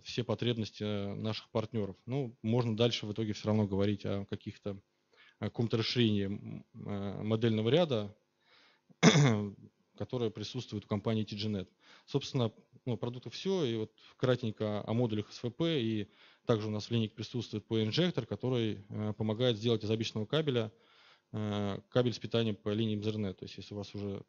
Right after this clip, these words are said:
проложен какой-то шнурок, там, до камеры, в принципе, в помещении вы можете из него сделать шнурок, который, э, поддерживает П О Е.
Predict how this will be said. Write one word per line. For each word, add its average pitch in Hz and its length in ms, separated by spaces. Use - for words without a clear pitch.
проложен 113 380
какой-то 104 320
шнурок, 147 340
там, 104 160
до 101 100
камеры, 135 400
в - 60
принципе, 113 340
в - 40
помещении 117 500
вы 104 80
можете 117 320
из - 80
него 107 160
сделать 113 420
шнурок, 110 360
который, 101 420
э, 101 200
поддерживает 104 600
П 107 80
О 104 100
Е. 95 180